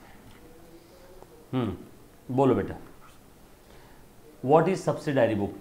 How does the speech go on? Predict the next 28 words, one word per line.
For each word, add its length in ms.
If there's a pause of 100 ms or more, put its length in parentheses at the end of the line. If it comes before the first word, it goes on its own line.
(220)
Subsidiary 840
book 340
is 220
the 120
special 580
journal 440 (140)
or 180
supporting 720
book 200
to 100
the 140
ledger 360
book। 240 (280)
या 140
फिर 160
ऐसा 200
बोल 180
सकते 280
हैं 160
जर्नल 380
को 80
हमने 180
classify 600
कर 160
लिया, 260
divide 440
कर 120
लिया, 320